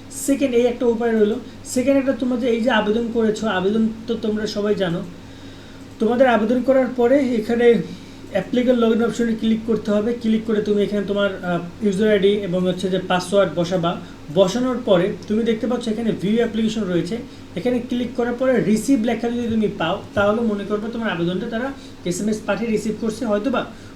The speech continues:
কোনো জুলো-, মানে, উম, ঝামেলার কারণে তার এসএমএসটা তুমি পাওনি, কিন্তু তোমার আবেদনটা রিসিভ হয়েছে। এই দুইটা উপায়ে তোমরা তোমাদের আবেদনের কনফার্মেশনটা নিতে পারবা।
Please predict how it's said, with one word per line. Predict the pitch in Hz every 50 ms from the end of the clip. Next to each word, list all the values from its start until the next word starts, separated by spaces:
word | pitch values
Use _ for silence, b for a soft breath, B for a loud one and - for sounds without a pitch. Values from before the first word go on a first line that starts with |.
| - -
কোনো | 269 269 269
জুলো-, | 240 180 220 226 226 220 214 220 196
মানে, | 202 196 196
উম, | 185 170 165 175 180 180 170 170 170 160 160 156 147
ঝামেলার | 143 170 185 196 214 226 220 214
কারণে | 214 214 233 247 254 240
তার | 247 226 208
এসএমএসটা | 202 175 - - 202 208 196 - - - 226
তুমি | 240 233 233 220 214 - -
পাওনি, | 208 196 196 185 170 143 - 180 - B B B B B B B B B - -
কিন্তু | 233 233 220 226 285 226 220
তোমার | 254 247 247 226
আবেদনটা | 208 190 202 190 233 233 233
রিসিভ | - 208 - - 196 156
হয়েছে। | 151 147 143 196
এই | 196 180 160 156
দুইটা | 214 233 240 - 262 262 254 247
উপায়ে | 233 202 - 240 240 247
তোমরা | 254 226 214 226 220
তোমাদের | 220 214 220 214 240
আবেদনের | 226 214 180 190 202 214 214
কনফার্মেশনটা | 208 202 190 180 185 208 214 208 208 175 214 220 226 220 247
নিতে | 226 208 175 180
পারবা। | 180 180 156 139 131 - -